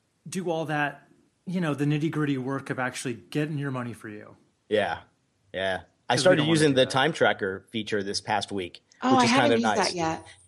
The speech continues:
Speaker 2: Um, I
Speaker 1: Hmm.
Speaker 2: have a sp-, few specific projects I really wanna be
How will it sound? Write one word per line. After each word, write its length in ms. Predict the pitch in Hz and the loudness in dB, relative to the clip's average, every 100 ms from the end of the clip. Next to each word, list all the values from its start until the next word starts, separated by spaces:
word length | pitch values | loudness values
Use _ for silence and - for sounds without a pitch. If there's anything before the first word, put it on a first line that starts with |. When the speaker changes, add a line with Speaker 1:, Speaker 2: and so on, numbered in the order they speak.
| _ - | _ 2
Speaker 2:
Um, 260 | 131 120 | 4 4
I 60 | 127 | 4
Speaker 1:
Hmm. 60 | 147 | 4
Speaker 2:
have 100 | 139 | 2
a 60 | 135 | -2
sp-, 220 | - 135 | -6 -8
few 160 | 151 147 | -4 -4
specific 520 | - 127 - 135 - | -4 -4 0 0 2
projects 340 | 135 127 117 | 2 2 2
I 60 | 120 | -2
really 320 | 113 120 120 | 0 2 2
wanna 220 | 117 113 | 2 0
be 420 | 101 110 110 107 | -2 -2 -2 -4